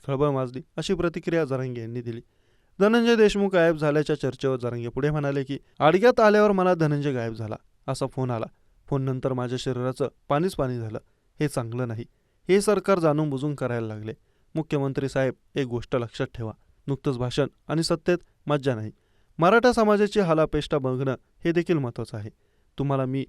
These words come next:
शेवटचं सांगतोय, देशमुख परिवारातल्या एकही माणसाला काही झालं, कुणालाही सोडणार नाही. आरोपी खंडणीतला असो की धनंजय मुंडेंच्या टोळीतला असो, मी त्यांचं जिणं मुश्किल करेल," अशा शब्दांत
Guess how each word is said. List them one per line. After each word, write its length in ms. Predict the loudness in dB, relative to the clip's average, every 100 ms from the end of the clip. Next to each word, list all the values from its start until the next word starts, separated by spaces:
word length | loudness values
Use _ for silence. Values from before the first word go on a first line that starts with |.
| _ -8
शेवटचं 460 | 0 2 2 0 -6
सांगतोय, 360 | -6 -8 -12 -14 _ _ _ _
देशमुख 340 | 0 0 0 0
परिवारातल्या 680 | 2 4 6 4 2 2
एकही 280 | 2 0 0
माणसाला 420 | 0 -2 0 -2
काही 240 | 0 -2 -4
झालं, 280 | -4 -4 -4 _ _ _
कुणालाही 380 | -4 0 2 0
सोडणार 340 | 0 -4 -4 -8
नाही. 140 | -10 -10 _ _
आरोपी 340 | -4 -4 -4 -6 -6
खंडणीतला 460 | -4 -2 0 2
असो 260 | 2 0 -4 -6 -4
की 80 |
धनंजय 360 | 0 2 2 2
मुंडेंच्या 460 | 0 0 -2 -2 -2
टोळीतला 340 | -2 -2 -4 -6
असो, 200 | -6 -10 _ _ _ -6
मी 180 | -4 -4 _ _ _ _ 0
त्यांचं 400 | 2 4 4 4 _ -2
जिणं 200 | 2 2
मुश्किल 360 | 0 -2 -6
करेल," 240 | -6 -8 -10 _ _ _ _ -4
अशा 200 | -2 -2
शब्दांत 360 | -4 -2 0